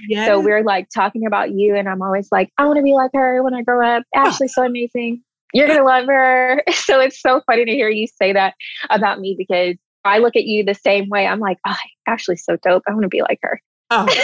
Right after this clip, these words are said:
Speaker 1: like,
Speaker 2: <laughs>
Speaker 1: we literally had that conversation about you. We were literally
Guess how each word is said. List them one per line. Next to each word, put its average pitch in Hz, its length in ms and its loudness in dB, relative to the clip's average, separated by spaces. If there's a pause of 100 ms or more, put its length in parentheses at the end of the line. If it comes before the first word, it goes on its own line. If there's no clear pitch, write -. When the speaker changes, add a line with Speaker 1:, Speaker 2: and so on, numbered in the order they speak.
(480)
Speaker 1:
like, 226 160 0 (400)
Speaker 2:
<laughs> 202 320 -6
Speaker 1:
we 269 160 2
literally 233 460 4
had 208 200 -2
that 208 160 0
conversation 220 680 0
about 220 360 0
you. 190 260 -2
We 240 140 0
were 226 100 4
literally 220 340 2